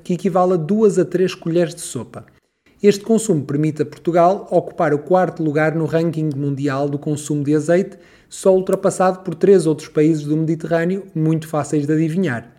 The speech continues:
Espanha, Grécia e Itália. Dos vários tipos de azeite, o que terá mais interesse nutricional será o virgem extra. Para ser considerado virgem,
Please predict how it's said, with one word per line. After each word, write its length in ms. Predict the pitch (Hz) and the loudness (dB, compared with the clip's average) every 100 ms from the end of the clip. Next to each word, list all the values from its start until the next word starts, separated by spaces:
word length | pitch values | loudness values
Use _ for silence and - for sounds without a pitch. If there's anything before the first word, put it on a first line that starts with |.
| _ _ | _ _
Espanha, 580 | - - 135 151 156 - - | -14 -6 -2 -2 -4 -8 -8
Grécia 580 | 135 135 139 - 147 151 - | -2 -2 -2 -4 -6 -6 -6
e 100 | 131 | -6
Itália. 520 | 131 120 107 104 101 _ _ _ _ _ _ _ - | -6 -8 -8 -10 -16 _ _ _ _ _ _ _ -2
Dos 160 | 180 | -2
vários 300 | 180 220 214 | 2 2 2
tipos 260 | - 208 190 | -2 -4 2
de 80 | 202 | 2
azeite, 500 | 208 151 107 - - _ _ - | 4 0 -6 -16 -20 _ _ -10
o 100 | 143 | -8
que 80 | |
terá 240 | - 160 156 | -4 -2 0
mais 280 | 160 156 143 | 0 -2 -2
interesse 360 | 151 151 156 | -2 -4 -4
nutricional 640 | 160 160 165 - 175 160 | -6 -4 -6 -4 -4 -2
será 260 | 170 151 143 | -2 -2 2
o 80 | 156 | 2
virgem 540 | 127 165 151 160 151 | 2 0 0 -2 -4
extra. 400 | 120 - - 98 _ _ _ _ _ - | -4 -8 -14 -18 _ _ _ _ _ -6
Para 120 | 147 | -4
ser 200 | - 202 | 0 0
considerado 520 | 196 - 175 170 131 | 0 0 2 4 2
virgem, 520 | 123 147 139 147 175 | 0 -2 0 -4 -6